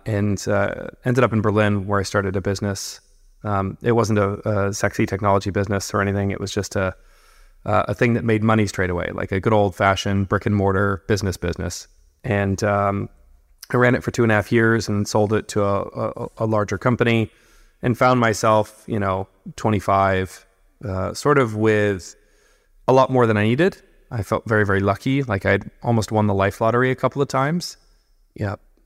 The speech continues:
I was born, um, despite, uh, being born into, like, a, a relatively poor family. Um, I was born a white man in California in the eighties, and, um, and it, and it meant that by nature of sort of time, place,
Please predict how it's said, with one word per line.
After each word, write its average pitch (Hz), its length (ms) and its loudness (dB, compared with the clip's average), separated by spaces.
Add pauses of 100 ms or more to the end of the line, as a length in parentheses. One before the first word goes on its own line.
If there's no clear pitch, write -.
I 110 120 -2
was 98 100 -2
born, 104 580 2
um, 101 520 0
despite, 113 480 0 (180)
uh, 104 240 -2 (120)
being 113 160 2
born 104 180 2
into, 104 180 -2
like, 98 240 -4
a, 107 160 -6 (340)
a 113 60 -4
relatively 117 540 2
poor 101 240 -2
family. 104 540 0
Um, 104 580 -4
I 107 60 -4
was 104 140 -4
born 107 260 2
a 104 40 0
white 104 200 2
man 110 120 2
in 104 80 0
California 113 400 0
in 113 80 2
the 117 140 2
eighties, 101 360 0
and, 98 240 -2 (540)
um, 101 420 0 (260)
and 104 160 -2
it, - 100 -6
and 117 120 -2
it 113 140 -4
meant 131 400 2
that 101 180 2
by 107 120 2
nature 110 420 2
of 101 140 -2
sort 98 140 -6
of 95 100 -6
time, 104 360 0
place, - 540 -2